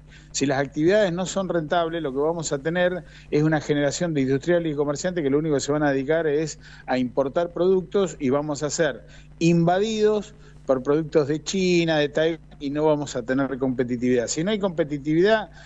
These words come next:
no hay inversión. Si no hay inversión, no hay actividad productiva, y lo que se resiente son los niveles de empleabilidad. Nosotros veníamos diciendo con el equipo de la Secretaría de Trabajo que este modelo nos llevaba cuanto más rápido de lo posible a los dos dígitos de desempleo.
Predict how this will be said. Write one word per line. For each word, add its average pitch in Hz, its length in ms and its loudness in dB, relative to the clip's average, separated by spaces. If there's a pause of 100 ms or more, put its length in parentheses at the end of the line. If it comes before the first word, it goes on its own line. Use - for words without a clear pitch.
(120)
no 156 140 2
hay 170 80 2
inversión. 147 480 -2
Si 160 160 -10
no 180 60 -4
hay 180 80 -4
inversión, 160 420 -4
no 160 60 -2
hay 151 100 0
actividad 156 380 0
productiva, 220 580 2 (260)
y 147 80 2
lo 147 140 2
que 143 80 -4
se 147 140 -4
resiente 170 400 -4
son 160 160 -2
los 139 100 -2
niveles 147 300 0
de 135 40 0
empleabilidad. 123 540 -2 (540)
Nosotros 180 440 0
veníamos 185 360 -2
diciendo 196 440 0
con 156 140 2
el 143 80 0
equipo 160 560 -2
de 135 60 2
la 131 100 -2
Secretaría 143 500 0
de 143 120 0
Trabajo 175 600 0 (340)
que 175 160 4
este 202 200 0
modelo 175 380 0
nos 147 200 -4
llevaba 147 420 2
cuanto 143 720 -6
más 185 260 0
rápido 170 640 0 (300)
de 135 160 2
lo 139 120 0
posible 208 680 -2
a 135 80 0
los 143 140 0
dos 165 200 2
dígitos 135 480 -4
de 135 80 -2
desempleo. 120 580 -4